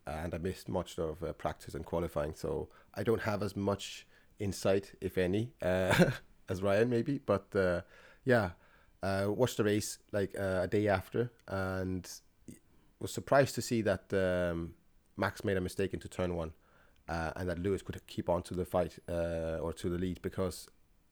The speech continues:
after having, uh, read up on what happened in practice and qualifying, I expected Max to just, you know, steamroll. But that's what makes this, uh, race so exciting. Like, both of them were so on it.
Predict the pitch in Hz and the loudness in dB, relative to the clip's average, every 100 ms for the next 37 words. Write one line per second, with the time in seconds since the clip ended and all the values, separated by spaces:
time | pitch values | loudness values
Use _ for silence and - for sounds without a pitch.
0 | - 101 98 113 104 92 92 90 87 85 | -2 0 0 0 0 2 0 0 0 0
1 | 87 85 92 87 80 80 80 78 - 82 | 0 0 -2 -2 -2 -2 -4 -4 -2 -2
2 | 87 85 - 85 - 73 80 82 80 - | -4 -6 -2 -2 0 -2 0 0 -2 -4
3 | 90 - 90 82 - - - 73 - - | -4 -4 -4 -4 -4 -6 -4 -4 -6 -18
4 | - - - - 76 80 - - - 104 | -20 -20 -10 -4 -2 -4 -10 -16 -8 -2
5 | 98 80 76 82 - - _ - 85 107 | -2 0 -2 -4 -12 -20 _ 0 2 2
6 | 101 - 104 110 - 113 104 - 101 98 | 0 -2 -2 -2 -2 -2 -2 2 6 6
7 | 98 98 101 117 104 110 117 98 82 - | 6 4 2 0 2 4 4 2 -2 2
8 | 107 98 95 101 98 95 - - 110 101 | 0 2 0 2 4 2 0 0 2 2
9 | 107 - _ _ 98 98 87 - | 0 -12 _ _ 0 2 0 -4